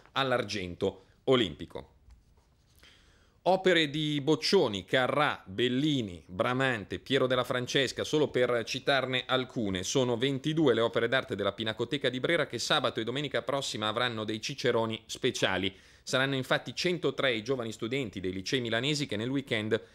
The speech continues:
si offriranno come guide volontarie ai visitatori per approfondimenti su alcune delle opere selezionate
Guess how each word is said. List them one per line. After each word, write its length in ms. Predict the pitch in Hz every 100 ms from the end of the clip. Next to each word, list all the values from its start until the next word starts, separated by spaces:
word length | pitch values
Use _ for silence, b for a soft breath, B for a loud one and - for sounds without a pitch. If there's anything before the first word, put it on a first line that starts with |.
| B
si 180 | B -
offriranno 640 | 147 - 139 147 127 107
come 260 | 101 113 113
guide 260 | 139 170 113
volontarie 580 | 127 131 113 143 131
ai 60 | 110
visitatori 600 | 107 113 131 135 113 110
per 140 | 110
approfondimenti 760 | 104 - 120 127 131 113 101 107
su 120 | -
alcune 360 | 104 104 151 123
delle 160 | 101
opere 340 | 113 123 101 92
selezionate 760 | 104 107 107 117 101 95 95